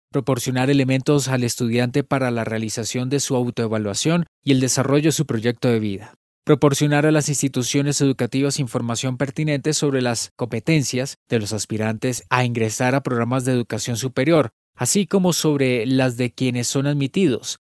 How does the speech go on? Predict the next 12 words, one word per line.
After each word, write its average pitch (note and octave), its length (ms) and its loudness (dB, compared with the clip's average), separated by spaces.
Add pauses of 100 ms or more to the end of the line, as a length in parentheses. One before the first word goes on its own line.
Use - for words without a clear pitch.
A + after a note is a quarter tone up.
(120)
que D#3 100 -2
sirva F#3+ 340 2
como C#3 260 0
base C3 320 2
para C3 240 -2
el A2 80 -2
diseño C3 440 -4
de C#3 80 -2
programas A#2 440 -2
de C3+ 140 -2
nivelación A2+ 540 -2
académica D3 720 0